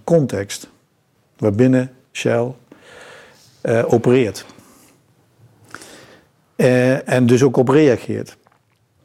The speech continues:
Maar wat ik heb gezien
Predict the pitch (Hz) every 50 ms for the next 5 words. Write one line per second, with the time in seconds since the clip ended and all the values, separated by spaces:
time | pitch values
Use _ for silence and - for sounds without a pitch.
0 | - _ _ _ _ _ - 110 120 120 123 131 - - - - 117 127 131 -
1 | - 180 151 - 143 - - _ - - _ - 359 - - 123 104 110 139 120
2 | 120 123 135 175